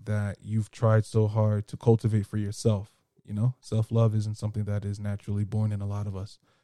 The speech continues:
And some of us don't have the tools. And some of us even have people in our lives that work against our self-love interest. And so really being able to,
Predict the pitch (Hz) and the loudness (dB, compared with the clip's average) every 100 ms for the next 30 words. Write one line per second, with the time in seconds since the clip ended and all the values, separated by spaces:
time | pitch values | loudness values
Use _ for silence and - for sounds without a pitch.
0 | _ _ _ - 110 107 107 107 107 104 | _ _ _ 2 6 8 8 6 4 4
1 | 117 117 113 - 110 110 104 104 - 120 | 4 6 6 6 4 4 0 0 6 8
2 | 107 104 - _ _ _ - 110 131 123 | 8 4 -2 _ _ _ -6 2 6 6
3 | 113 120 123 117 117 - 113 113 110 110 | 6 6 6 6 4 4 0 0 0 0
4 | 110 110 107 107 110 104 110 104 101 117 | 2 2 0 -4 -6 0 0 0 0 0
5 | 104 - 104 - 104 - 98 101 104 104 | 0 -8 -10 -4 -4 -4 -6 -6 -8 -10
6 | 98 - - _ _ _ _ _ _ _ | -14 -16 -20 _ _ _ _ _ _ _
7 | _ _ 107 120 110 117 120 113 117 113 | _ _ -2 4 8 10 8 8 6 6
8 | 110 110 - 107 104 101 101 | 4 2 -2 -2 0 -2 -6